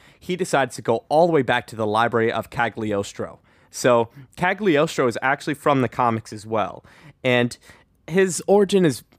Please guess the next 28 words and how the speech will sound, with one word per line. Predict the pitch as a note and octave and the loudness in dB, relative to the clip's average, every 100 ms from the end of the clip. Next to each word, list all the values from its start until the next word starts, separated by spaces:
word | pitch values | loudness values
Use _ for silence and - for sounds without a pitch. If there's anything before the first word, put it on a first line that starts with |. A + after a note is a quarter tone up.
| _ | _
it's | E3+ - | -6 0
very | C3 B2 | 2 2
different | G#2 A#2+ A2 | 0 -4 -4
than | G#2 | -2
the | G#2 | -4
character | - A2 G2+ - A2 - | -2 -2 -2 -4 -6 -4
in | A2 G#2+ G#2+ - | -4 -2 -4 -10
the | A2 G#2+ | -18 -14
series | - B2 G#2+ G2 - | -10 -8 -8 -8 -10
here. | A2 F#2 - - - C#3 | -14 -14 -18 -20 -20 -6
What | C#3+ | 0
he | E3 | 2
is, | F3 D#3+ | 2 0
is, | D3 B2 - | -4 -4 0
uh, | B2+ A2+ G#2 G2 - D3 - | 2 2 2 -2 -10 -20 -6
in | C3 | -6
th-, | - - | -4 -6
one | D3 D#3+ | 0 0
thousand | F#3 F3 F3+ | 2 0 2
A | D#3+ | 2
D, | C#3 A#2+ A2 | 2 -2 -2
he | A#2 | -4
ruled | B2 C3+ C3+ | -2 0 0
over | A#2 B2 | 0 0
a | |
kingdom | A2 C3+ A#2+ A2+ | 0 -2 -2 -2
in | A2+ | -2
India. | - D3 D#3+ D#3+ D#3 | -2 -2 0 0 0